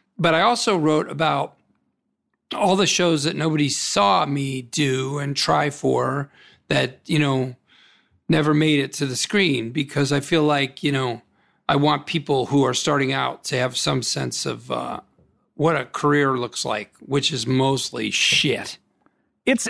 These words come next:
Speaker 2: yeah, I mean, yes, you, there's the impression that you're the golden boy. You went immediately from Chicago to Saturday Night Live to Get a Life to the Ben Stiller Show to Mister Show, and then, uh, we're just handed this part on
Speaker 1: Yeah, yeah, yeah.
Speaker 2: America's Greatest Drama,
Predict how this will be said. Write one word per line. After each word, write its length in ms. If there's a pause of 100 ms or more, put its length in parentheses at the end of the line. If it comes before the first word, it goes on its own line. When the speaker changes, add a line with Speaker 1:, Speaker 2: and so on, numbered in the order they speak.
(120)
Speaker 2:
yeah, 400
I 120
mean, 220
yes, 420
you, 280
there's 300
the 120
impression 720
that 480 (580)
you're 200
the 120
golden 420
boy. 240
You 180
went 160
immediately 420
from 160
Chicago 580
to 140
Saturday 380
Night 180
Live 380
to 80
Get 160
a 40
Life 320
to 80
the 60
Ben 140
Stiller 320
Show 200
to 120
Mister 280
Show, 500
and 100
then, 120
uh, 380
we're 180
just 220
handed 600
this 200
part 480
on 160
Speaker 1:
Yeah, 100
yeah, 160
yeah. 280
Speaker 2:
America's 440
Greatest 440
Drama, 680